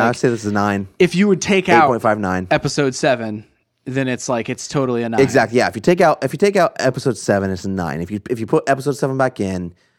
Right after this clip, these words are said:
Speaker 2: it's an eight point five.
Speaker 1: Yeah.
Speaker 2: So I guess it has to be eight point five.
Speaker 1: I feel like it would be, uh, I feel like if you leave it in for me, it's an eight. Like, it's, it, that, that episode really,
Speaker 2: It did s-
Speaker 1: it does some bad things to the entirety of that season.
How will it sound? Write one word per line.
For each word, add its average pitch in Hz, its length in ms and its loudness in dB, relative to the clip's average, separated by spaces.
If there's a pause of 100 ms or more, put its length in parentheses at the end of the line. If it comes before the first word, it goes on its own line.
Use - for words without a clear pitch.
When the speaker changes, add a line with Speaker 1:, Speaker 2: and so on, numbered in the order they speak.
(180)
Speaker 2:
it's - 200 -8
an 98 80 -2
eight 82 80 -6
point 87 160 -8
five. - 420 -14
Speaker 1:
Yeah. 117 280 -12
Speaker 2:
So 110 120 0
I 101 60 2
guess 98 180 -2
it 95 40 -4
has 98 120 -2
to - 60 -20
be 95 100 -2
eight 64 80 -4
point 87 160 -14
five. - 300 -20
Speaker 1:
I 151 80 -2
feel 202 160 2
like 170 100 0
it 156 60 0
would 139 120 -2
be, 123 280 -2
uh, 113 180 -8
I - 80 -14
feel 151 160 -4
like 131 80 -4
if 120 80 -16
you 120 140 -8
leave 120 160 -4
it 117 80 -6
in 113 100 -10
for 117 80 -12
me, 113 160 -6
it's 104 140 -10
an 92 80 -14
eight. 95 340 -14
Like, 107 180 -14
it's, 123 280 -10
it, 135 320 -4
that, 147 320 0
that 151 280 0
episode 127 400 -4
really, 127 920 0
Speaker 2:
It 110 140 -2
did 104 160 2
s- - 440 -18
Speaker 1:
it 185 160 0
does 139 200 0
some 113 160 -10
bad 113 340 -4
things 117 300 -8
to 135 100 -6
the 117 200 -2
entirety 113 480 -2
of 110 100 -6
that 107 160 -6
season. 104 480 -10